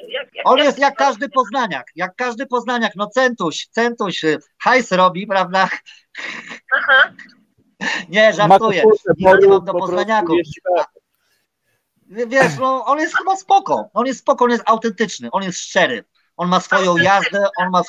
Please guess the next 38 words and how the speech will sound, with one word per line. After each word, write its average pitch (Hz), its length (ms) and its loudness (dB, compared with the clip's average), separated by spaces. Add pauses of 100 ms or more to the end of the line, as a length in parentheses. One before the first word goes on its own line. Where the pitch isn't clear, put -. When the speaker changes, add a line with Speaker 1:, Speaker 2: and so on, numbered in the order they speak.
(480)
Speaker 1:
o, 220 80 0
to 277 80 2
Speaker 2:
swój 269 120 4
Speaker 1:
jest 254 140 -2
Speaker 2:
sposób. 196 240 2
Speaker 1:
fajne, 233 120 -2 (460)
autentyczny. 240 760 -4 (140)
Mhm. 262 280 -16 (1200)
Dobra, 311 260 2 (120)
dzięki, 381 400 0 (360)
pozdrawiam, 320 680 0
Speaker 2:
Dzięki. 240 500 0
Speaker 1:
dzięki. - 80 -10 (500)
Cześć. - 160 -4
Speaker 2:
Dziękuję 240 380 2
za 226 120 2
pytania 202 600 0 (140)
i 180 80 -18
czekam 240 300 -2
na 233 80 -2
następne, 170 500 4
Speaker 3:
E, 180 40 6
Speaker 2:
takie 190 400 -2 (220)
mniej 180 140 -6
więcej 202 260 -2
w - 40 -2
tym 202 100 -6 (140)
Speaker 3:
e, - 40 2
Speaker 2:
stylu. - 240 4 (920)
Speaker 3:
No, 185 180 2
no, 196 200 4
no, 202 200 6
no, 196 180 8 (260)
czas 190 160 0
nam 190 120 2
powoli 185 360 6
się 190 120 2
kończy. 190 380 4